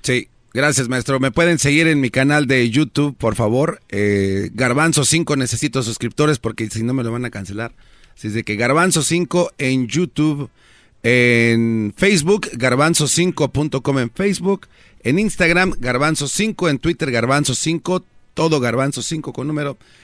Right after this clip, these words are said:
Gracias, maestro. Ahí estoy haciendo unas investigaciones de extraterrestres en mi canal de YouTube. Tuve un invitado el otro día, maestro, que fue abducido por extraterrestres y la verdad muy interesante.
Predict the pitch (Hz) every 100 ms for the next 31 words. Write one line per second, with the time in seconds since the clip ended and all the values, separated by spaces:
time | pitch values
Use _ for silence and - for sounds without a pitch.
0 | _ - 135 147 147 139 151 151 151 147
1 | - 120 139 139 - 139 135 139 139 135
2 | 120 113 113 107 113 135 127 113 - 95
3 | 107 123 - 110 - - _ _ - 113
4 | 110 117 123 123 123 123 139 170 151 -
5 | 147 143 147 147 143 127 117 135 156 143
6 | 131 135 170 156 135 110 98 - _ _
7 | _ _ - 110 123 139 - 123 113 -
8 | 135 139 113 110 - - 117 143 170 170
9 | 120 113 107 104 110 117 135 131 101 95
10 | 98